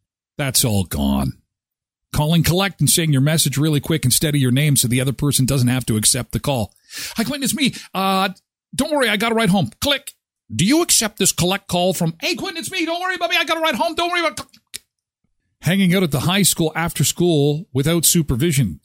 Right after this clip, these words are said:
I was floored to learn kids can't do that now. I spent hours sitting on the floor in a back hallway with friends.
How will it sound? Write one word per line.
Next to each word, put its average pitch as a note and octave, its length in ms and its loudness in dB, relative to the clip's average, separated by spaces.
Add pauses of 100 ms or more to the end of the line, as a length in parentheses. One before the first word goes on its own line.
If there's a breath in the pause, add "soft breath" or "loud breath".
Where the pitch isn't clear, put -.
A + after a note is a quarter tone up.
I - 40 -4
was B2+ 100 2
floored E3 300 0
to D3 80 2
learn D3 300 2
kids D3+ 280 0
can't C#3 240 -2
do G3+ 200 2
that G#2 260 -4
now. - 300 -6 (240)
I - 40 -4
spent D3+ 280 0
hours F3 280 0
sitting E3+ 180 2
on D3+ 80 2
the A#2+ 80 2
floor E3+ 540 0
in C3+ 100 0
a B2 60 0
back D#3+ 260 -2
hallway D3+ 380 2
with B2+ 120 2
friends. C3 600 -2